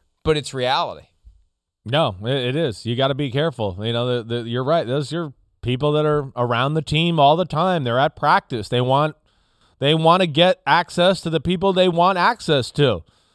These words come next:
Speaker 2: So you're not gonna do that. You're right. If you're pissing off the whole organization, sorry, London, or a bunch of other people within it, you know, yeah, you, you can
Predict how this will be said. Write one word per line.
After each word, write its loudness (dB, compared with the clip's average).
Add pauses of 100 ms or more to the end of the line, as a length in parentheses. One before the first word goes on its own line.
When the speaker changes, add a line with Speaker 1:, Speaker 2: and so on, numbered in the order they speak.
Speaker 2:
So 0
you're 0
not 4
gonna 0
do 0
that. 4
You're 0
right. 4
If -4
you're -2
pissing -2
off 2
the 2
whole 4
organization, 0
sorry, 2
London, 0 (320)
or 2
a 2
bunch 2
of 4
other 2
people -2
within 0
it, 0 (400)
you -4
know, 2
yeah, 4
you, 2
you -4
can -4